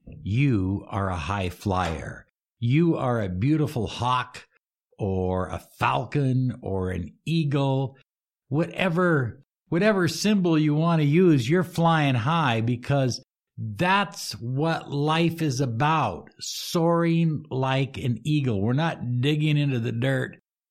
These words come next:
We're flying high. We're above the frail. We're above the daily challenges that bring most people down. Is there something you want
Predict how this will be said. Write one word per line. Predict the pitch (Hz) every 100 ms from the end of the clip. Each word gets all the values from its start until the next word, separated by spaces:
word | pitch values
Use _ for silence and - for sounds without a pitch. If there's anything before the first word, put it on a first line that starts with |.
| -
We're | 123 120
flying | - - - 131 139 135 135 127
high. | 113 110 120 107 85 80 73 _ _ 113
We're | 120 120
above | 110 101 123 143 131
the | 123
frail. | - - 131 131 113 87 76 - - -
We're | 113 117
above | 113 101 113 139 135 117
the | 117 113 101 101 - 117
daily | 110 139 156 156 135 120
challenges | - 143 143 143 127 104 110 95 98
that | 117 101
bring | 135 151 139 120 117
most | 151 165 165 -
people | 131 113 120 113
down. | 113 147 156 95 65 64 _ _ _ _ _ _ _ _ _ _ _ _ -
Is | 147 123
there | 180 190
something | - - 160 170 180 170
you | 127 147 139
want | 98 76 92 95 123